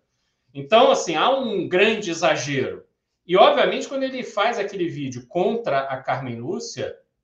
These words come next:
ele tá cavando aquela cena que a gente viu. Só que quando vai a Polícia Federal, manda quatro caras, sabendo que uma das acusações é que ele tinha armas em casa, né, fuzil e et cetera.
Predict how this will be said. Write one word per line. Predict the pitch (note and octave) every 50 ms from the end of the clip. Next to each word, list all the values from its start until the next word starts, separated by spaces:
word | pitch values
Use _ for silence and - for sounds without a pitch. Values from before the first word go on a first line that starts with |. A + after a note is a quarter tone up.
| _ -
ele | F#3 F3+ F3 E3+ - -
tá | - - F3 G3 G3+
cavando | - - B3+ C4 - F#3 F3+ F3+ F3 F3+ F#3 G3 A#3+ C4+ C4+ -
aquela | A3 B3 - - - - F3+ E3 F3 G#3 A#3+
cena | A#3 - - - E3 D#3+ F3 F3+
que | F3+ F#3
a |
gente | F#3+ B3 C4 - F4+
viu. | - C4+ A3 E3+ - - - - _ _ _ _ _ -
Só | - - C4+ -
que | - E4
quando | - - D4 F#4 G4+ G4+ D#4
vai | A3 A#3+ A#3+
a | G#3+ -
Polícia | G#3+ G3+ G#3 G3+ G#3 F#3+
Federal, | - - G3+ F3+ F3 C#3+ C3+ C#3+ E3+ A#3 D4+ C#4+ - - - - - - -
manda | F3+ F3+ G3+ C4 F4+ E4+ D4+ A3
quatro | F3+ - - - A#3+ C#4+ F4 F4 E4+ C#4 A3+ G3 -
caras, | - F3 F#3 A3+ A#3+ G#3+ D#3+ -
sabendo | - G#3 F#3+ G#3+ C4 - C#4 -
que | - - A#3 A#3+ A#3 G4 - -
uma | - G3+ C4 C4
das | G#3+ G3+ F#3+
acusações | F#3+ - - F#3+ E3 D#3 - G3 G3+
é | G#3+ A#3
que | -
ele | A3+ A3
tinha | - - A#3 G#3+
armas | G#3 G#3 G#3 F#3+ F3 - D#3
em | D3+ -
casa, | - C3 B2+ A2+ G#2+ G2 - - _ _ _ _ _ _
né, | - B2 C#3+ E3+
fuzil | E3+ - D3+ B2 G#2+ G#2 C3+ D#3 F#3+ G3+ F#3+ C#3+ B2 A#2
e | A2
et | -
cetera. | - - E3 E3+ E3+ - G#2 G2 -